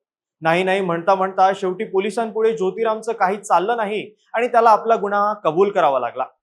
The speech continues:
जवळपास तीन महिन्यांनी पोलीस जेव्हा त्याला घटनास्थळी घेऊन पोचले, तेव्हा कुजलेल्या अवस्थेत प्रियंकाचा सांगाळा पोलिसांच्या हाती लागला. आपल्या एका मित्राच्या सहाय्याने आपण हे कृत्य केल्याचं त्यांनी तपासात सांगितलं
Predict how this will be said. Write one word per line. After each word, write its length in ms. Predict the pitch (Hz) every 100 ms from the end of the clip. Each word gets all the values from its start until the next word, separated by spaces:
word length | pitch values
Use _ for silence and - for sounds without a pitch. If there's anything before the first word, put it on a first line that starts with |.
| 156
जवळपास 520 | 185 233 233 226 226
तीन 240 | - 240 233
महिन्यांनी 460 | 214 226 214 185
पोलीस 420 | 196 170 175 208
जेव्हा 240 | 160 185 196
त्याला 300 | 185 165 185
घटनास्थळी 640 | 151 - 196 214 240 262
घेऊन 260 | 214 190 190
पोचले, 380 | 160 165 175 120 - _ 175
तेव्हा 180 | 180
कुजलेल्या 540 | 190 170 160 175 214 208
अवस्थेत 440 | 160 160 160 180
प्रियंकाचा 680 | 180 160 170 170 156 - 165
सांगाळा 600 | - 156 160 175 139 143
पोलिसांच्या 680 | 151 151 160 165 151 160 160
हाती 340 | 139 - 175
लागला. 260 | 147 113 117 - _ -
आपल्या 240 | 233 262
एका 180 | 247 262
मित्राच्या 520 | 233 226 240 254 254
सहाय्याने 440 | 240 202 214 233 226
आपण 280 | 196 220 214
हे 60 |
कृत्य 340 | 214 196 196 214
केल्याचं 520 | 190 175 208 175 175
त्यांनी 260 | 175 170
तपासात 420 | 175 - 175 170 175
सांगितलं 480 | - 151 165 165